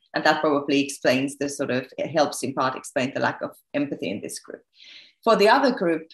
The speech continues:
we see a very different pattern where they s-, seem to have typical responses to kind of stimulate that in, engenders emotional resonance. But if they see threatening information, they may,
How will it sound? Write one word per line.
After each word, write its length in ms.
we 140
see 140
a 40
very 240
different 440
pattern 500
where 480
they 120
s-, 180
seem 220
to 80
have 200
typical 680
responses 1000
to 80
kind 180
of 60
stimulate 500
that 280
in, 200
engenders 640
emotional 500
resonance. 540
But 340
if 240
they 140
see 460
threatening 500
information, 760
they 220
may, 360